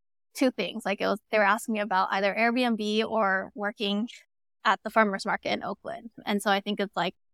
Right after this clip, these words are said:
like, even from that experience, like, what are interesting jobs or interesting things you're doing outside of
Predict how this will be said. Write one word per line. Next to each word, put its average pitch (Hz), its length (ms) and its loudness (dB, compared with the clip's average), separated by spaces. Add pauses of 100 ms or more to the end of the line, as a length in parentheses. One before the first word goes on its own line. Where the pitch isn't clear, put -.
(800)
like, 190 300 6
even 208 400 0 (100)
from 202 180 -2
that 202 220 6
experience, 214 1040 0
like, 185 220 -4
what 196 180 0
are 190 300 0 (280)
interesting 220 600 -2
jobs 190 440 2
or 202 80 0
interesting 214 480 -2
things 202 240 -4
you're 196 160 -4
doing 185 220 -8
outside 185 400 -6
of 190 100 -8